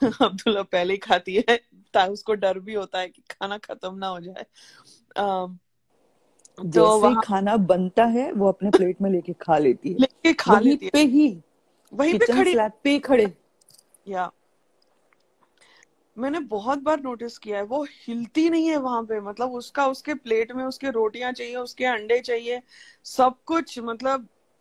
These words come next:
Speaker 1: अच्छी बजाई सलमान ने उसकी फिनाले पे कि तीन, तीन महीने खाना मत खिलाओ इसको। अ, फिर टोकती थी शहनाज को कि "तू मोटी हो गई है, तू मोटी है, मोटी है।" ओके, तो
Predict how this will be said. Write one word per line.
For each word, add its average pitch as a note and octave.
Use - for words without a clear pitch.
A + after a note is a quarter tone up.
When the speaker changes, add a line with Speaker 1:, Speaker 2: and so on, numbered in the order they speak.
Speaker 1:
अच्छी G#3+
बजाई A#3+
सलमान G3+
ने G#3+
उसकी G#3
फिनाले F#3+
पे G3+
कि G#3+
तीन, G#3
तीन G#3
महीने G#3
खाना F3+
मत F#3+
खिलाओ E3+
इसको। D#3
अ, G#3
फिर C4
टोकती B3
थी C4+
शहनाज A3
को A#3+
कि A#3
"तू A3+
मोटी A3
हो G3+
गई E3
है, D3+
तू A3+
मोटी G3
है, F#3
मोटी F3
है।" D#3
ओके, A#3+
तो B3+